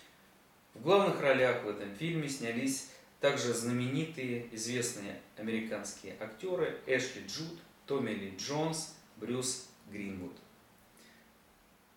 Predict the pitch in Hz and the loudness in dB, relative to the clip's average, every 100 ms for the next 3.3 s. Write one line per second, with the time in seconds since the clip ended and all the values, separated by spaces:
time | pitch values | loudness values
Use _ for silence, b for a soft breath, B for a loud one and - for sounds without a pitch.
0 | - - 196 214 196 175 - 165 151 - | -20 0 4 6 4 0 0 4 4 4
1 | 120 120 123 139 135 165 214 208 131 - | -2 -2 0 2 2 0 0 0 -2 -4
2 | 156 - 120 117 120 113 - - 113 110 | -6 2 2 6 4 4 0 -2 -2 0
3 | 107 101 | 0 -2